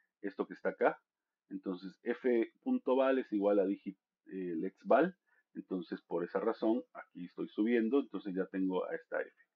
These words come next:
¿Ok? Eh, luego tengo un t que genera un f,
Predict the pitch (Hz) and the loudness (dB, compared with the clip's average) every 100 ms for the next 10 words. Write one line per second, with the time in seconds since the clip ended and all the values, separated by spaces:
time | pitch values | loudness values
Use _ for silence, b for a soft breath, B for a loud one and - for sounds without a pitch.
0 | _ _ _ _ _ 127 165 _ b b | _ _ _ _ _ -6 -6 _ b b
1 | b b b b _ - 98 98 98 95 | b b b b _ 2 6 8 10 10
2 | 95 117 143 156 165 135 135 135 131 123 | 10 12 12 12 12 12 12 12 12 10
3 | 123 - 139 143 - 110 101 104 117 113 | 4 6 6 6 4 -4 4 6 8 8
4 | 123 156 214 | 6 6 0